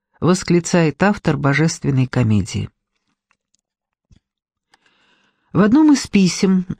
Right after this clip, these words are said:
оно было написано на латинском языке года за четыре до его кончины, Данте говорит о том, зачем он написал свою комедию. «Надо сказать, — кратко замечает поэт, —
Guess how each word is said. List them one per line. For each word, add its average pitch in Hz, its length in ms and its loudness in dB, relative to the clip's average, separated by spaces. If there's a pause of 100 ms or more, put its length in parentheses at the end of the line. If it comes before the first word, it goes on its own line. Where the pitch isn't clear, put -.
оно 196 260 2
было 220 180 2
написано 185 580 0
на 165 220 0
латинском 156 540 0
языке 156 500 0
года 165 320 0
за 156 160 0
четыре 170 460 0
до 143 240 0
его 139 280 0
кончины, 196 680 -2 (580)
Данте 226 340 2
говорит 196 380 0
о 190 80 2
том, 202 200 2
зачем 190 480 2
он 180 100 2
написал 175 500 0
свою 170 420 0
комедию. 147 720 0 (840)
«Надо 254 360 2
сказать, — 220 840 -2
кратко 180 400 -2
замечает 165 520 0
поэт, — 165 420 -2